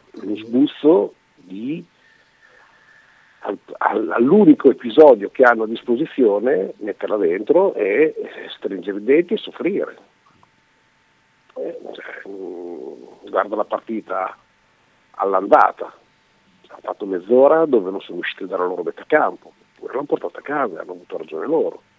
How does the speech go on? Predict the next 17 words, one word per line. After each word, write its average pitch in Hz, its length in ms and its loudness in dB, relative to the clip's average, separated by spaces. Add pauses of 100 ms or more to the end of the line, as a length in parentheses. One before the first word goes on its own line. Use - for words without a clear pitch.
(1000)
Eh, 76 760 -12
la 95 80 -14
Coppa - 180 -12
Italia 135 360 4
hanno 156 100 2
passato 107 320 -4
il 87 60 -10
turno 147 280 2
in 156 60 2
calcio 95 340 -4
di 95 60 -4
rigore, 123 360 -2
soffrendo 98 520 -6
come 82 180 -12
delle 85 160 -6
bestie 117 1040 -2
e, - 100 -20